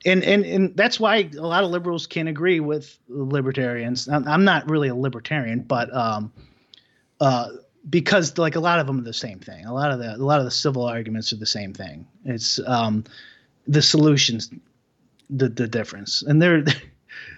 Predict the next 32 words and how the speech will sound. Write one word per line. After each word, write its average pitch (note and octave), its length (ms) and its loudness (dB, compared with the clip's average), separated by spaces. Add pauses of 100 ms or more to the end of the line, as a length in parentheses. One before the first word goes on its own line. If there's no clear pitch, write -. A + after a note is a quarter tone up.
(120)
the, - 80 2
the E3 260 2
actual F#3+ 340 2
of C#3 80 -6
what's, D3+ 360 -4 (100)
what's D3 240 -6
going C#3+ 340 0
on C3+ 180 -4
and B2+ 140 -4
how C#3 140 -4
to A#2 80 -8
change B2+ 360 -2
that, C#3+ 280 0
that's F3+ 340 0
way D#3 200 -2
more C3+ 180 -6
complicated. G#2 680 -18 (360)
But, F3+ 120 4
like, E3 240 -4 (100)
uh, D#3 60 -6
once G3 360 2
you G3 80 2
throw E3 320 -2
away D3 300 -2
that C3 180 -6
first, - 400 -6 (180)
you C#3+ 100 -4
know, B2+ 180 -2
initial C#3 540 0 (280)
fundamental C#3 400 2
principle D3 500 0
of, B2+ 240 0